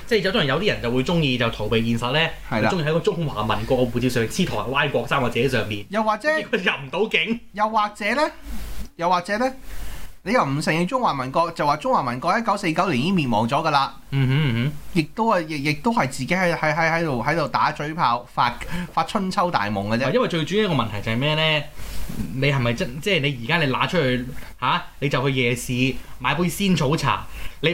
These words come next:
Speaker 1: 畀嗰張銀紙出去，你望上面個年號係中華民國同埋蔣介石個嘜頭。
Speaker 2: 係啦，就算唔係蔣介石嘅嘜頭，
Speaker 1: 都係孫中山嘅嘜頭。
Speaker 2: 都有孫中山嘅嘜頭。係啦。
Speaker 1: 係啦，噉所以你話中華民國係咪真係一九四九年亡咗呢？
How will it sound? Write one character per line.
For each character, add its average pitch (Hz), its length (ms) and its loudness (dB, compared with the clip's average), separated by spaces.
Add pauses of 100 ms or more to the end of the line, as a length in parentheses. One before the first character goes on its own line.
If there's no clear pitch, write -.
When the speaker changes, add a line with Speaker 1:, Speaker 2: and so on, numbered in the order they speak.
(120)
Speaker 1:
畀 147 260 0
嗰 190 80 4
張 202 140 2
銀 180 60 0
紙 117 300 -2
出 180 140 2
去， 139 200 2
你 147 80 0
望 143 180 2
上 147 120 -2
面 135 200 0 (180)
個 175 120 0
年 127 200 0
號 135 120 0
係 131 360 2 (400)
中 254 380 0
華 123 240 0
民 123 280 -4
國 175 360 0 (160)
同 196 240 -2
埋 175 140 2
蔣 185 360 0
介 185 120 0 (120)
石 156 220 -2
個 180 120 -4
嘜 190 160 -2 (120)
頭。 135 340 0 (280)
Speaker 2:
係 117 180 0
啦， 127 240 2 (240)
就 165 120 0
算 202 180 0
唔 147 60 0
係 214 160 2
蔣 220 240 0
介 190 240 2
石 175 60 0
嘅 180 40 -2
嘜 233 160 -2
頭， 101 300 0
Speaker 1:
都 202 80 2
係 - 20 -2
孫 254 160 -2
中 226 120 0
山 202 140 0
嘅 156 40 0
嘜 180 160 2
頭。 107 240 -4
Speaker 2:
都 262 80 2
有 202 80 2
孫 262 280 -2
中 233 160 2
山 196 160 2
嘅 175 80 0
嘜 185 80 0
頭。 95 280 0 (300)
係 - 60 -6
啦。 123 80 0
Speaker 1:
係 117 260 2
啦， 120 100 2 (100)
噉 214 60 -2
所 285 100 -2
以 247 40 4
你 202 60 4
話 151 120 4
中 254 160 -2
華 123 160 2
民 107 120 -4
國 147 100 0
係 - 20 -2
咪 156 60 -2
真 214 80 0
係 - 20 2
一 - 20 0
九 175 100 2
四 170 120 -2
九 185 80 0
年 113 160 0
亡 98 240 -4
咗 131 240 0
呢？ 208 120 2